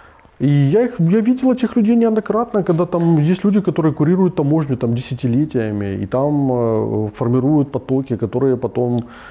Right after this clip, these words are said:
э, перераспределяются между,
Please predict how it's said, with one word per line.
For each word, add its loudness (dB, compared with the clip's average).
э, 0
перераспределяются 0
между, 0